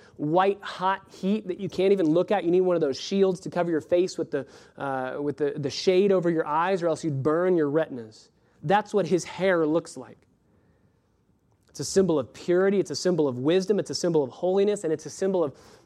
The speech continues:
um, c-, complete knowledge of everything that's happening. And that takes us to the second aspect. He has eyes that are like a flame of fire. Again, back in Daniel chapter ten, verse six, this is a description of God. His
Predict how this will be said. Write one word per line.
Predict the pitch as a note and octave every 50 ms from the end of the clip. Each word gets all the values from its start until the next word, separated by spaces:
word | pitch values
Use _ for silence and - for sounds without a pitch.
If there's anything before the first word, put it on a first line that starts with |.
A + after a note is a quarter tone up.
| _ -
um, | D3 C3+ C3 B2+ B2+ A#2+ A#2 _ _ _ _ _ _ _ _ _ -
c-, | F3+ - D3+ C3+
complete | - E3 D#3 C#3 - - - A#3+ A#3+ A3+
knowledge | F#3 F3 F3+ F3+ F3 F#3+ G3+ G3+ F3+ C#3 D#3
of | D3
everything | D#3+ E3 E3+ F3+ D#3 E3+ D#3+
that's | D#3 C#3+ -
happening. | - D3 D3+ C#3+ - C3 B2 A2+ G#2+ G#2 _ _ _ _ _ _ _ _ _ _ _ _ _ _ _ _ _ _ _ _ _ _ _ _ _ _ _ - -
And | D#3
that | D3 C#3+
takes | - E3 D#3+ - -
us | C#3+ -
to | - C#3
the | B2+ A#2
second | - F3+ E3+ - C#3+ C3+
aspect. | B2+ B2+ - - D#3 D3+ - - - - - -
He | - E3
has | E3 D#3 C#3 - -
eyes | E3+ E3+ F3 F3+ F3+ F3 D#3+ D3+
that | D#3 C#3+
are | D3+
like | D3 D3 C#3 C#3+
a | C3+
flame | - - - E3+ E3 E3 E3+ D#3+
of | D3+ C#3
fire. | - - E3 D#3 D#3 C#3+ C3+ C3
Again, | C3 C3+ C3+ F#3 F#3 E3 - - - - - - -
back | - D#3+ E3 D#3+ -
in | E3 D3+
Daniel | D3 D#3+ E3+ E3+ E3+ D3+
chapter | B2 - E3 D#3+ - - D3
ten, | - - - F#3 F3+ E3+ D#3 D3+ C#3
verse | C3 D3 D3 C#3 -
six, | - - - G#3 G3 - - - - - - - - - _ -
this | - D3 F#3 G3+ G3 -
is | - G3+ G3+ G3+ F3+
a | F3+ E3+
description | D#3 E3 D#3 - - - G3+ G3+ - F#3+ F3+ E3+
of | E3+ E3+ E3 D3+ D#3
God. | D3+ F3+ F3+ E3 C#3+ B2+
His | B2+ C#3+ C#3 C3